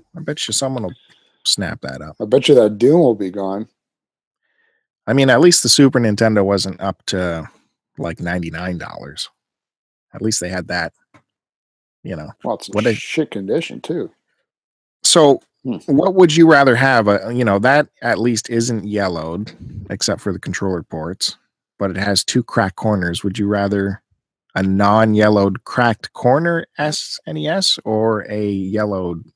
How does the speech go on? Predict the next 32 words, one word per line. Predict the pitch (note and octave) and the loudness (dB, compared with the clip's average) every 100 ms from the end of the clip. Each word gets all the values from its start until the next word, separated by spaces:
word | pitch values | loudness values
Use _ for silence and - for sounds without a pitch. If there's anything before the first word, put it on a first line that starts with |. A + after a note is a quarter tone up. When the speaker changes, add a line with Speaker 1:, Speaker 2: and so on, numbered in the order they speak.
| - | -10
Speaker 1:
S | F2 - | -4 -4
N | E2+ D#2+ | -6 -10
E | |
S? | D#2+ - - - | -10 -8 -10 -8
And | G2 F#2 E2+ - - - - | -6 -6 -8 -16 -20 -20 -4
I | A2+ | 0
don't | C3 A2 | 2 2
even | F#2+ | 0
like | F#2+ | -2
to | - | -4
call | G#2+ G#2+ | -4 -2
it | G2 | 0
yellowed. | G#2+ A#2+ C#3 - - - - - - | 2 2 0 -6 -20 -20 -20 -18 -2
I | D3 | 0
like | C#3 | 0
to | |
call | - B2 | 0 2
it | F2+ E2 | 2 -2
bronzed. | F2+ E2+ E2 D#2+ D2+ - - - _ _ _ - - - - - _ _ _ _ _ _ - | -4 -2 -6 -8 -6 -6 -6 -12 _ _ _ -20 -20 -20 -20 -20 _ _ _ _ _ _ -14
Speaker 2:
Mm. | G2 F#2 F#2 F2+ - - _ _ _ _ _ _ _ _ _ _ _ | -10 -8 -8 -10 -12 -20 _ _ _ _ _ _ _ _ _ _ _
Speaker 1:
Which | C3+ - | -2 0
would | A#2 | 2
you | A2 | 2
rather | G2 F#2+ | 2 2
have, | F#2 F2 | 0 -2
a | |
perfect | F2+ - E3 D#3+ A#2+ | -2 2 4 2 2
bronzed | A2+ A2+ C#3 F3 F#3+ - - - - - | 4 4 4 4 0 -2 -6 -16 -18 -6
or, | A2+ A2+ A2 G#2+ | 0 2 4 4
uh, | G#2 G#2 G2+ _ | 4 2 0 _
a | G2+ | -12
perfect | - B2 A2+ A2 G2+ - | -6 -8 -6 -8 -8 -12